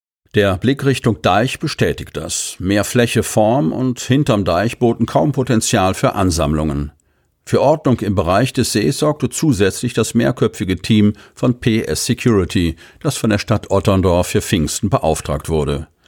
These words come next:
„Wir sind überrascht, dass sich die Mehrzahl der Gäste so gut an die Abstandsregeln hält“,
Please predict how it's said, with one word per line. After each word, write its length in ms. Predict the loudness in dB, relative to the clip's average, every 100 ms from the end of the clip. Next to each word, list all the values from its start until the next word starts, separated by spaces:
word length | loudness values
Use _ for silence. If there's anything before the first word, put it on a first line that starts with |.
| _ _ -20 _
„Wir 80 | 0
sind 180 | 2 2
überrascht, 540 | 2 2 2 0 -2
dass 160 | -2 0
sich 300 | 0 0 0
die 80 | 2
Mehrzahl 480 | 4 2 0 0
der 100 | 2
Gäste 380 | 2 0 0 0
so 160 | 2 0
gut 280 | 0 -2 -4
an 160 | -2
die 120 | -2
Abstandsregeln 720 | -2 -4 -6 -2 0 2 2 2
hält“, 360 | 2 2 -2